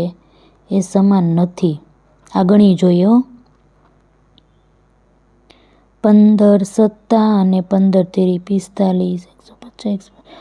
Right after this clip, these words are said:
વિકલ્પ સી છે એ સાચો છે.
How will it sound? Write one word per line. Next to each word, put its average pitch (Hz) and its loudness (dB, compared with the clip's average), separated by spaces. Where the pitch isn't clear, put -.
વિકલ્પ 226 2
સી 233 2
છે 208 -4
એ 190 -4
સાચો 160 -4
છે. 151 -16